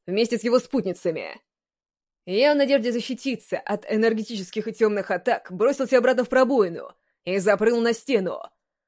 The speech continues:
Валяющийся под кусками потолка голем оказался почти невредим, поэтому я быстро размягчил его структуру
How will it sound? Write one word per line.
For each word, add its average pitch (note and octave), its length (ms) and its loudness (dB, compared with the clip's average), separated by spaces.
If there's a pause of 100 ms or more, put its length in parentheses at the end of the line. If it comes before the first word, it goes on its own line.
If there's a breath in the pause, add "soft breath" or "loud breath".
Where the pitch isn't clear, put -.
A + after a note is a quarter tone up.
(140)
Валяющийся C#4 600 0
под B3 120 -6
кусками C4+ 380 -2
потолка A3+ 360 2
голем G#3 340 2
оказался G#3 420 0
почти A3+ 220 -2
невредим, A3 520 -2 (360)
поэтому A#3 300 2
я C4+ 120 4
быстро B3+ 240 0
размягчил A3+ 500 0
его G3+ 140 0
структуру G3+ 640 -4